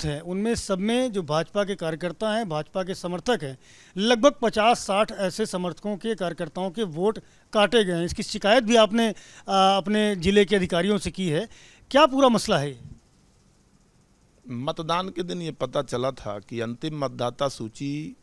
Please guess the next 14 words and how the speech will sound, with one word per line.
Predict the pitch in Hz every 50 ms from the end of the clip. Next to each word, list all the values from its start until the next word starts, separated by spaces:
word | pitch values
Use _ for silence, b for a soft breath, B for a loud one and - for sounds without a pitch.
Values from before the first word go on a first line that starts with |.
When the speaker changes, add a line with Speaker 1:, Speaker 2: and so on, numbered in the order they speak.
| _
Speaker 2:
प्रकाशित | - 117 107 - 120 120 117 - 156 143 - -
होने | 127 120 127 131
के | 127 - 123
बाद | 120 107 101 101 98 98
भी | 107 110 120 135 117 98 - - _ _ b b b b b b b b b b _ _ _ _ _ _ _ _ _ _ _ _
संबंधित | - - 123 127 131 135 135 139 135 175 190
बूथों | 160 135 135 135 - - 165 170
पर | 160 - 165 160
जो | 160 151 180 165
मतदाता | 143 123 120 120 120 120 123 - 147 143
सूची | - - 123 113 - - 127 117
गई, | 117 127 143 170
उसमें | 180 170 - - 147 147 147 131 110
डिलीटेड | 127 131 135 143 147 139 - - 202 196